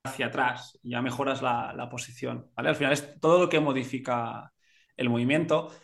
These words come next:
Eh, por ejemplo, en un overhead press con dos mancuernas o con dos kettlebells, el hecho de tener la carga en un lado, mm, mientras con el otro brazo vas hacia arriba,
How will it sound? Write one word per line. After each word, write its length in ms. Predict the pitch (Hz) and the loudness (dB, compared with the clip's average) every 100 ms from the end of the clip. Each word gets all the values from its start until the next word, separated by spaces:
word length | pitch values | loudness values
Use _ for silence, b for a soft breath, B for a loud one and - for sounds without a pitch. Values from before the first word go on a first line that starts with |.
| B | B
Eh, 80 | 131 | 0
por 160 | 135 | 2
ejemplo, 340 | 127 151 135 131 | 2 0 0 0
en 80 | |
un 120 | 135 160 | 0 2
overhead 420 | 165 160 156 - | 2 2 0 0
press 360 | 147 147 180 | 2 4 2
con 280 | - 127 123 | -2 -2 0
dos 160 | 123 123 | -2 -2
mancuernas 720 | 135 135 156 147 139 139 - | -4 -2 0 0 -2 -4 -6
o 100 | 123 | -8
con 120 | 123 | -4
dos 160 | 123 - | -4 -4
kettlebells, 640 | 143 143 135 139 139 - _ _ | -4 0 2 0 -2 -14 _ _
el 120 | 131 | -2
hecho 160 | 131 165 | -2 0
de 80 | 165 | 0
tener 380 | 165 160 - - | 2 2 0 -6
la 360 | 139 135 131 135 | -2 0 0 2
carga 260 | 160 160 | 0 2
en 80 | 170 | 2
un 180 | 156 147 | 2 4
lado, 480 | 170 156 147 - - b b _ _ _ | 6 4 2 -2 -10 b b _ _ _
mm, 640 | 139 123 120 120 120 120 120 | -6 -2 -2 -2 -4 -8 -8
mientras 480 | 135 139 143 139 135 | -4 -2 0 -2 -4
con 120 | 135 | -4
el 80 | 127 | -2
otro 140 | 139 151 | 0 2
brazo 600 | 143 143 135 123 - - | 2 0 -4 -4 -10 -6
vas 220 | 160 160 | -6 -4
hacia 180 | 143 131 | -2 0
arriba, 560 | 147 170 151 160 - | 2 2 4 4 0